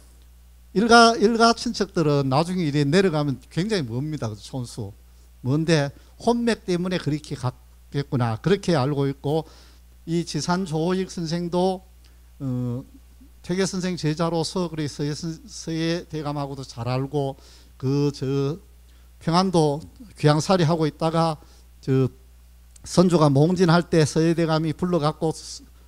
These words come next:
선조가 거기서 소무관, 그리 의병을 일으키는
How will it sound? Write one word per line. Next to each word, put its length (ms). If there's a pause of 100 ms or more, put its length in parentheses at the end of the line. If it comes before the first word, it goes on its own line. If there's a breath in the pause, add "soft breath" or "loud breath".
(100)
선조가 760
거기서 500 (420 soft breath)
소무관, 540
그리 280 (280)
의병을 640 (680 soft breath)
일으키는 580